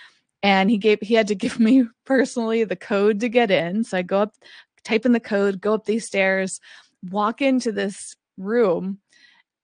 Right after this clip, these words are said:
and I see kids doing jujitsu. I'm looking at my watch thinking, "Oh, like, this class, uh, I guess must just be ending."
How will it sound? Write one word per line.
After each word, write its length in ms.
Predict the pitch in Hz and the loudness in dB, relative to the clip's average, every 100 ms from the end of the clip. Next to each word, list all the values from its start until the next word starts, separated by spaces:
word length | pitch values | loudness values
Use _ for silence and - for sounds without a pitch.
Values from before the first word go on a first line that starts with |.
| _ | _
and 160 | 214 208 | -4 -2
I 80 | 202 | -4
see 240 | - 202 | -6 -10
kids 380 | - 339 392 302 | -4 -4 -4 -6
doing 340 | 214 185 185 | -4 -4 -4
jujitsu. 520 | 180 170 180 - 175 | -8 -6 -6 -6 -6
I'm 140 | 175 185 | -4 -4
looking 240 | 196 208 | -4 -4
at 120 | 185 | -4
my 140 | 180 180 | -4 -4
watch 360 | 175 90 185 | -4 -4 -6
thinking, 400 | - 185 185 190 - _ - | -8 -8 -8 -10 -12 _ -8
"Oh, 320 | 392 285 185 | -2 0 0
like, 240 | 180 190 185 | -2 -4 -4
this 140 | 220 | -10
class, 440 | - 208 202 208 - - _ _ _ _ _ - | -8 -4 -4 -4 -10 -20 _ _ _ _ _ -8
uh, 200 | 190 190 | -4 -2
I 80 | 190 | -2
guess 240 | 202 202 | -2 -2
must 260 | 202 202 - | -2 -4 -4
just 240 | 190 - | -6 -2
be 200 | 208 190 | -2 -2
ending." 640 | 185 190 185 180 196 262 | 0 0 0 -2 0 0